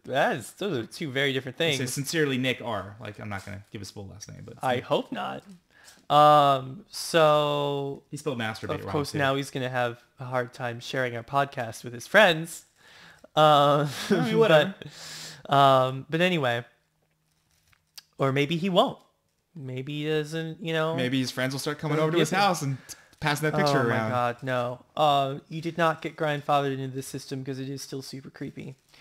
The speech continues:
Speaker 2: But I mean, he,
Speaker 1: Um,
Speaker 2: let's say, it doesn't say on here, but let's say he was banging this girl at sixteen when she was fifteen.
Speaker 1: Right.
Speaker 2: Is it any more wrong to masturbate to the memory of having sex with her?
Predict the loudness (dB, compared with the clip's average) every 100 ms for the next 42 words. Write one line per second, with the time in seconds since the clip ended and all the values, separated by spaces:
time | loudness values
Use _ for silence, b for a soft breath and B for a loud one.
0 | b b b -4 0 2 2 0 -2 -6
1 | -6 -4 -2 -2 -2 -4 -4 -4 -4 -4
2 | -6 -6 -8 -10 -8 -8 -6 -6 -8 -8
3 | -8 -6 -4 -4 -6 -8 -6 -8 -14 _
4 | -14 -8 -6 -4 -6 -8 -10 -12 -8 -8
5 | -8 -10 -12 -12 -12 -10 -10 -10 -12 -14
6 | -14 -16 -16 -16 -8 -8 -8 _ -12 -8
7 | -6 -6 -10 _ _ _ -8 -6 -4 -2
8 | -2 -4 -6 -8 -10 -10 -10 -12 -10 -10
9 | -10 -10 -8 -8 -10 -12 -12 -14 -14 -12
10 | -12